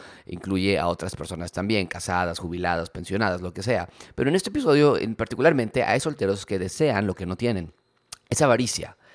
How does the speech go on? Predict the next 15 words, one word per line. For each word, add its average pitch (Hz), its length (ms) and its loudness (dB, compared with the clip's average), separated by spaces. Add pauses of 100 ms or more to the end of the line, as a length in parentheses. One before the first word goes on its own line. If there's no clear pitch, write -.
(260)
es - 180 -4
codicia, 110 640 -2 (300)
es, - 360 -2
es, - 360 -2
es 104 180 0
romper 107 400 2
la 104 80 0
ley 90 160 -2
de 82 80 -4
Dios 80 320 -6
y 98 80 -2
nos 98 160 0
demuestran 113 480 2
un 120 140 2
vacío 123 640 2